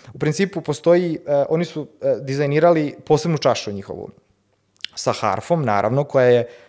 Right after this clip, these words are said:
nacionalni simbol Irske, isto ima jako veliku važnost. Sigurno je Guinness naj-,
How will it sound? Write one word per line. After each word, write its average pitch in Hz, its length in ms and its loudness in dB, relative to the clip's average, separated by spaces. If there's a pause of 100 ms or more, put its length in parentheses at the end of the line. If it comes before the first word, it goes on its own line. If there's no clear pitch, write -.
(140)
nacionalni 127 400 0
simbol 127 300 0
Irske, 107 420 -2 (140)
isto 156 380 -4
ima 123 180 0
jako 113 580 2 (160)
veliku 107 380 0
važnost. 92 400 -6
Sigurno 143 280 0
je 131 40 0
Guinness 135 240 -2
naj-, 123 180 2